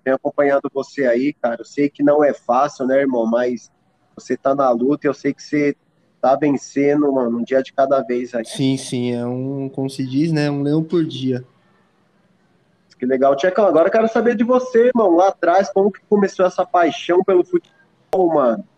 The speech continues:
Speaker 2: Ó, então, vamos lá. É... eu até, outras entrevistas que eu já fiz também, já falei sobre isso.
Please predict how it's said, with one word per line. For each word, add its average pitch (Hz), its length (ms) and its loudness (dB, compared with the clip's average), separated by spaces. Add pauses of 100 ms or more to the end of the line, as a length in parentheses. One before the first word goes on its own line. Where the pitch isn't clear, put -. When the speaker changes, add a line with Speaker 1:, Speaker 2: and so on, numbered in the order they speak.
(1200)
Speaker 2:
Ó, 139 220 2
então, 160 400 -6
vamos 151 300 -8
lá. 131 360 -6 (220)
É... 113 600 -6 (340)
eu 131 100 -12
até, 143 460 -6 (340)
outras 131 420 -8
entrevistas 127 380 -8
que 131 100 -6
eu 131 40 0
já 123 140 0
fiz 127 180 -12
também, 127 380 -6
já 127 140 -2
falei 120 360 -4
sobre 120 320 -8
isso. 131 320 -4